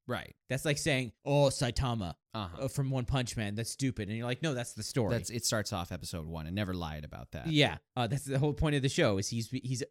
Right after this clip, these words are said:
Speaker 2: uh, he's O P and, like, that's, that, it's like you skip past the whole, like, power scaling arc, and then if you're good, you can make a story after that.
Speaker 1: Right.
Speaker 2: Superman, it's thirty years, so sometimes they don't make good stories.
Speaker 1: No.
Speaker 2: And that's usually
Speaker 1: Not
Speaker 2: the one
Speaker 1: every writer should be writing Superman.
Speaker 2: And those are the stories that usually get made into movies.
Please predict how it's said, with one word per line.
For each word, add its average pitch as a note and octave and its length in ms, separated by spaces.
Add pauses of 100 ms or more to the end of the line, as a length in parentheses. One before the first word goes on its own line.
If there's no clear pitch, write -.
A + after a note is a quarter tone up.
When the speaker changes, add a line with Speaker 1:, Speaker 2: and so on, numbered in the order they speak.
(160)
Speaker 2:
uh, G2 280
he's B2+ 200
O B2 100
P G2+ 440
and, A2+ 180
like, G#2 300 (320)
that's, B2+ 520 (120)
that, C#3 320
it's C#3+ 160
like C3 180 (100)
you C3 100
skip - 280
past D3+ 300
the C#3 80
whole, C3+ 280
like, G#2+ 240
power F#3 300
scaling A#2+ 420
arc, A2 180 (220)
and C3+ 240
then E3+ 220
if C3 220
you're B2+ 120
good, C3+ 400
you B2+ 80
can C#3 120
make A#2+ 140
a A2+ 60
story A2 280
after G2 260
that. C2 160 (100)
Speaker 1:
Right. F2 180 (160)
Speaker 2:
Superman, F3 640
it's - 100
thirty D#3 200
years, B2+ 280
so A2+ 60
sometimes B2+ 400
they A2+ 80
don't F#2+ 120
make F2 180
good E2+ 140
stories. B1+ 380 (120)
Speaker 1:
No. A#2+ 140 (120)
Speaker 2:
And C3 120
that's C3 160
usually C3+ 180
Speaker 1:
Not C#3+ 80
Speaker 2:
the C3 60
one C3 60
Speaker 1:
every A#2+ 180
writer G2 320
should F#2+ 220
be F2+ 120
writing D#2 260
Superman. - 360
Speaker 2:
And C3+ 100
those C#3+ 180
are C#3 60
the A#2 100
stories A2+ 320
that G#2 80
usually G#2+ 240
get G2+ 100
made G2 160
into F2 160
movies. C#2+ 300